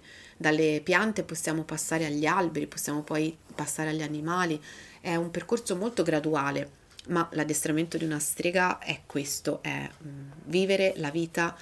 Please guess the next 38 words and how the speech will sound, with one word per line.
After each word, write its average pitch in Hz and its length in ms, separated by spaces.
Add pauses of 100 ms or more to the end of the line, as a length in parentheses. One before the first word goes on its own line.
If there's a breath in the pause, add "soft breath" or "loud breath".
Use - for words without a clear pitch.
(260 loud breath)
ascoltando 190 960
e 165 100
percependo 165 760
quello 175 260
che 151 320
la 151 100
vita 160 260
ti - 240
offre 170 280
in 143 80
quel 143 200
momento. 139 520 (100)
Se - 120
in 156 60
questo 165 260
momento 165 440
la 151 100
vita 165 200
ti - 120
offre 165 280
piante, 185 680
tu 196 180 (600 loud breath)
stai 180 280
con 190 120
le 175 80
piante 143 760
e 160 220
fatti 165 240
aiutare 165 320
da 160 120
loro 160 460
nella 156 180
tua 147 120
pratica 208 540
e 185 100
nella 151 180
tua 143 140
vita. 139 300